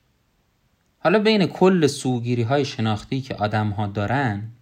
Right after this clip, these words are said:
سوگیری منفی چه بسا بیشترین اثر رو هم رو زندگیمون می‌ذاره. یادتونه تو اپیزود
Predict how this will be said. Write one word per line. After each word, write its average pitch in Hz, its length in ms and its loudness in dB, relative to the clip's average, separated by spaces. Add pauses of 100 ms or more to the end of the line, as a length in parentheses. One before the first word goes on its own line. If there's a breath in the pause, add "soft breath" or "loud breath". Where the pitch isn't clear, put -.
(180)
سوگیری 165 600 -2
منفی 139 640 -2
چه 170 160 -6
بسا 175 220 0
بیشترین 117 680 -2
اثر 135 340 0
رو 165 80 0
هم 120 200 0
رو 104 60 -2
زندگیمون 104 540 -4
می‌ذاره. 98 440 -6 (880)
یادتونه 139 500 0
تو 135 140 -6
اپیزود 120 460 -4